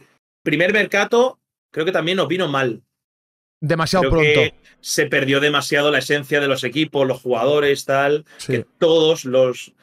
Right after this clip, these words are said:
Speaker 1: yo creo que ahora tanto el draft y como que no va a ser tanto jugador, se supone,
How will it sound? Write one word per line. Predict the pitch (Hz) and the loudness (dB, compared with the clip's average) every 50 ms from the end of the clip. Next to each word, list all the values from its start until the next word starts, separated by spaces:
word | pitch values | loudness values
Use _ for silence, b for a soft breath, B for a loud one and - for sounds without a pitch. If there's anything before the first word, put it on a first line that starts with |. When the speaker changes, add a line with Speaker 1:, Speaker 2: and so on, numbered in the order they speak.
| b b _ | b b _
Speaker 1:
yo | - 113 | -8 -4
creo | 123 131 127 | -4 -2 -2
que | 135 | -2
ahora | 123 120 127 131 135 139 139 143 b b b b _ | -2 0 0 0 0 0 -2 -2 b b b b _
tanto | - 131 131 127 131 131 | -2 -2 0 0 2 2
el | 127 123 | 2 2
draft | 139 143 147 143 139 135 - - _ | 2 2 2 2 0 -2 -6 -14 _
y | - - 135 131 131 131 131 131 135 - _ _ _ | -14 -12 -8 -6 -6 -6 -6 -6 -8 -10 _ _ _
como | - 131 123 123 123 - | -6 -4 -4 -6 -6 -6
que | - 120 | -6 -4
no | 120 123 | -2 -2
va | 131 | -4
a | 127 | -2
ser | 131 135 127 | -4 -4 -4
tanto | 139 139 131 117 | -2 -2 -4 -4
jugador, | - - 123 123 131 131 131 | -4 -2 0 0 0 0 -2
se | - | -6
supone, | - - 104 - 139 143 170 110 101 | -14 -10 -4 -2 -2 -2 -2 -4 -8